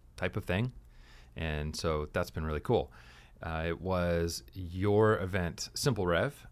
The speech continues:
that I learned even more about this stuff and met Joshua Becker and, and just learned so much more. And for that, I'm forever grateful because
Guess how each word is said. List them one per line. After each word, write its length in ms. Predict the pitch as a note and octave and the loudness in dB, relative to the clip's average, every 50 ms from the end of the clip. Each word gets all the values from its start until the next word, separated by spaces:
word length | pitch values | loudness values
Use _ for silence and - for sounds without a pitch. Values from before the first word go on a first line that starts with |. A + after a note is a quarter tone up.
| - - - | -20 -16 -12
that 500 | G#2+ F#2+ F#2 G2+ F#2+ F2+ F2+ F2+ E2 - - - - - - - - | -8 -4 -2 0 2 2 2 0 -2 -4 -8 -20 -20 -20 -20 -20 -14
I 480 | - F#2+ G2 G2+ G#2 G#2 G#2+ G#2+ A2 A2 | -10 -6 -4 -2 0 2 2 2 4 2
learned 680 | A2 A#2 B2 B2+ C3 C3 C3+ C3 C3 C3 C3 C3 - - - - | 2 2 2 4 4 4 4 4 4 2 2 0 -2 -4 -6 -2
even 200 | C3+ C3+ E3+ E3+ | 0 4 6 6
more 200 | F3+ G3 G3+ D#3+ | 8 8 8 8
about 240 | A#2+ F#2 D#2+ - - | 8 6 4 4 2
this 120 | C#2 - | -2 -4
stuff 500 | - - - - - - - - - - - - - | -4 -4 -4 -6 -8 -10 -14 -18 -18 -20 -14 -8 -6
and 760 | F#2 F#2 F#2 F#2+ F#2 F#2+ F#2+ F#2 F#2 F#2 F#2+ F#2 F2 - - | -4 -2 -2 0 0 0 -2 -2 0 -2 -2 -2 -4 -4 -2
met 200 | G2+ G#2 A2+ - | 0 0 0 0
Joshua 360 | - - G#2+ - - - D3 | 0 0 0 2 2 2 2
Becker 520 | C#3+ E3 C#3+ C3 - G#2+ F#2 F2 D#2+ D#2 D#2 | 4 4 4 4 4 0 0 0 0 0 0
and, 440 | D2+ D#2 D#2 D#2 D#2 D2+ D#2 D#2 - - - - - - - - - - - | -2 -2 -2 -4 -4 -4 -6 -8 -8 -12 -18 -20 -20 -20 -20 -20 -20 -16 -10
and 380 | - E2+ F2 F2+ F2 F2 F2+ F2+ | -6 -4 -2 0 0 0 0 -2
just 180 | F#2 F#2+ F2 - | -2 -4 -4 -2
learned 440 | F#2+ G#2 G#2 G#2 G#2 G#2 G2+ G2+ | 0 2 2 4 4 4 2 2
so 120 | - - G#2 | 2 0 0
much 180 | G2 G2 - | 0 0 0
more. 280 | C3+ C#3+ C3+ - - - - - | 0 0 0 -2 -4 -8 -8 -4
And 320 | F2+ E2+ E2 D#2+ D#2+ D#2+ | -2 -2 -2 -2 -2 -4
for 100 | - F#2 | -2 0
that, 180 | F#2 F2+ E2+ F2 | 2 2 4 2
I'm 300 | E2+ E2 E2 E2 D#2+ D#2+ - - | 2 0 0 -2 -4 -6 -10 -12
forever 260 | - - F2 E2 E2 E2 | -8 -6 -4 -4 -2 -2
grateful 460 | - F#2+ G#2 G#2+ - - B1+ A#1+ - - | 0 0 0 0 -2 -4 -8 -10 -10 -10
because 520 | - D#2 - - D2+ D2 C#2 - - - | -12 -10 -6 -4 -4 -4 -4 -4 -6 -8